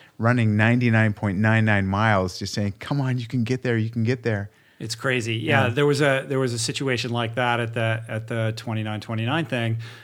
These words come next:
Speaker 2: There was a guy who had done twelve and he was at the summit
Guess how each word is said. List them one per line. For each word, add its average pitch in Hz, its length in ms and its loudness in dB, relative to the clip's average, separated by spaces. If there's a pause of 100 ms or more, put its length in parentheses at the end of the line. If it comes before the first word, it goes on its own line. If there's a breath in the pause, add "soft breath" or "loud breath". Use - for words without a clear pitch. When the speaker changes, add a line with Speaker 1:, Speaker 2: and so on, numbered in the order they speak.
Speaker 2:
There 131 100 0
was 117 100 -2
a 120 60 -2
guy 127 460 4
who 117 520 0 (480 loud breath)
had 120 320 -2
done 139 640 2 (680)
twelve 117 840 0
and 117 100 -6
he 117 80 -2
was 113 160 -2
at 117 120 -8
the 117 80 -8
summit 110 560 -6